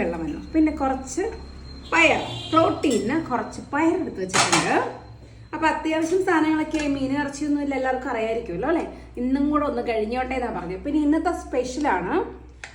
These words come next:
മാമ്പഴക്കളൻ. നോക്കി, മാമ്പഴം ഞാൻ പണ്ട് വീഡിയോയിൽ പറഞ്ഞിട്ടുണ്ട്, ആ, മറ്റേ ഫ്രീസ് ചെയ്ത് വെച്ചിരുന്നു എന്ന്. അപ്പൊ ആ ഫ്രീസ് ചെയ്ത് വെച്ച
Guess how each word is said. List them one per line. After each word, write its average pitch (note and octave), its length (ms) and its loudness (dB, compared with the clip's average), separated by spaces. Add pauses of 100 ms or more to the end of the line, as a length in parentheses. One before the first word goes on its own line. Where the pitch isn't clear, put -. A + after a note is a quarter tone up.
(120)
മാമ്പഴക്കളൻ. E4 640 6 (440)
നോക്കി, B3 240 -6 (680)
മാമ്പഴം D4 400 6 (100)
ഞാൻ D#4 160 6
പണ്ട് C#4+ 260 6 (140)
വീഡിയോയിൽ C#4 380 4
പറഞ്ഞിട്ടുണ്ട്, B3+ 420 2 (560)
ആ, B3 40 -2 (120)
മറ്റേ B3 160 -2 (100)
ഫ്രീസ് C#4 340 2
ചെയ്ത് C#4+ 240 2
വെച്ചിരുന്നു A3+ 460 0
എന്ന്. G#3 160 -2
അപ്പൊ G#3+ 160 -4
ആ A3+ 120 0
ഫ്രീസ് A3 300 -2
ചെയ്ത് A3+ 240 0
വെച്ച G#3+ 160 -6